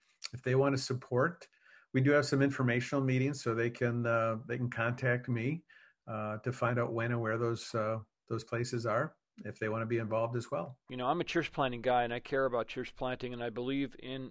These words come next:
Speaker 2: uh, church planting. But when I first heard about this idea, I tuned in really quick because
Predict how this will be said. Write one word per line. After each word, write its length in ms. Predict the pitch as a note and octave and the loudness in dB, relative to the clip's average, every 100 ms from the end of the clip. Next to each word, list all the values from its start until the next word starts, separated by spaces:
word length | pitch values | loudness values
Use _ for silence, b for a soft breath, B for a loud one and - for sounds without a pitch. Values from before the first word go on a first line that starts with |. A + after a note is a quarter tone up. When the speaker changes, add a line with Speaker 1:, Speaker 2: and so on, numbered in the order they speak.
| - | -10
Speaker 2:
uh, 280 | A2+ A2 A2 | -8 -6 -6
church 300 | - C3 - | -6 -6 -4
planting. 520 | C3+ C3 B2+ B2 A2+ - b b b b b - | -2 -2 -2 -6 -6 -12 b b b b b -6
But 240 | A#2+ C#3 | 8 8
when 180 | C3 D3 | 8 6
I 60 | D3+ | 4
first 300 | - E3+ - | 4 2 4
heard 140 | D#3+ | 2
about 260 | C3+ B2+ - | 6 4 4
this 220 | C#3 - | -2 4
idea, 640 | C3 B2 B2+ B2 A#2+ A#2+ | 2 4 2 4 4 2
I 120 | B2 | -2
tuned 260 | C3 D#3 D3 | -4 -4 0
in 140 | C#3 | 0
really 220 | B2+ B2+ A#2+ | 0 -2 -2
quick 360 | - C3+ - | 0 0 0
because 540 | B2 - B2+ A#2 - | -8 0 2 2 -2